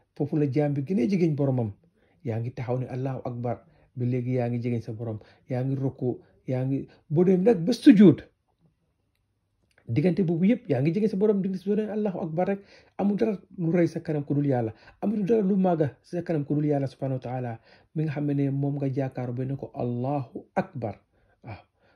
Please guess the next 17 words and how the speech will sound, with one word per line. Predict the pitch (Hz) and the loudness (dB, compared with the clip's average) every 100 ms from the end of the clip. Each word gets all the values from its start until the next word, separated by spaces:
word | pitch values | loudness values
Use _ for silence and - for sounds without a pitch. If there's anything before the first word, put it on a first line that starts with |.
| _ - | _ -4
Boobu | 147 - | -4 -4
ismu | 202 - 226 | -8 -4 -4
tabdil | 202 190 151 190 | 0 0 2 2
boobu | 160 160 | 2 2
Yàlla | 156 180 175 | 0 -2 -2
rek | 196 | -6
a | |
ko | 160 127 | -4 -2
moom. | 120 98 - _ _ _ | -2 -6 -10 _ _ _
Yàlla | 139 151 | -10 -4
rek | 220 | -2
a | 185 | 0
màgg. | 147 120 104 - _ _ _ _ _ - | 0 -2 -4 -12 _ _ _ _ _ -20
Waaw. | 107 - _ _ _ _ _ | -20 -20 _ _ _ _ _
Boobu | 156 170 175 | -4 -2 -2
wax | 175 | -4
nag | 175 | -6